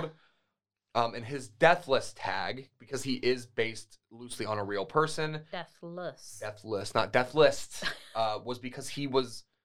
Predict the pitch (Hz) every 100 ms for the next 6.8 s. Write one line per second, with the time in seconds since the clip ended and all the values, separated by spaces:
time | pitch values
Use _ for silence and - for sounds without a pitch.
0 | _ _ _ _ _ _ _ _ _ -
1 | 156 175 165 147 143 135 - 117 110 110
2 | 113 - 110 107 98 98 - 110 120 120
3 | 113 120 113 113 113 113 107 110 - _
4 | _ _ 120 - 156 156 147 - 120 120
5 | 107 - 110 117 - - 113 117 - 107
6 | 110 110 107 101 98 98 107 127